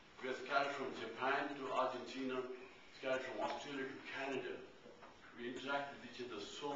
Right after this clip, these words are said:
much with each other. We exchange our feelings of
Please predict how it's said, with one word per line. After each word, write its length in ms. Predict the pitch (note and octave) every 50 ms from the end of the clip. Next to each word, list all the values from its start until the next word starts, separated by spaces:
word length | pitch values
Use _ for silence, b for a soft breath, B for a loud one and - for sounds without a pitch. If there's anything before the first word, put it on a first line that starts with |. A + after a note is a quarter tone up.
| C3
much 240 | B2+ B2 - - -
with 140 | C3 A#2+ A#2+
each 260 | - - - - -
other. 240 | C3 - - - - - - - - - - - - - - - - - - - - -
We 80 | A#2+ B2
exchange 400 | B2 - - - D3+ C#3 C#3 C3
our 160 | B2+ B2+ - - - -
feelings 260 | C#3 C#3+ C#3+ C3+ C3 B2 A#2
of 80 | G#2+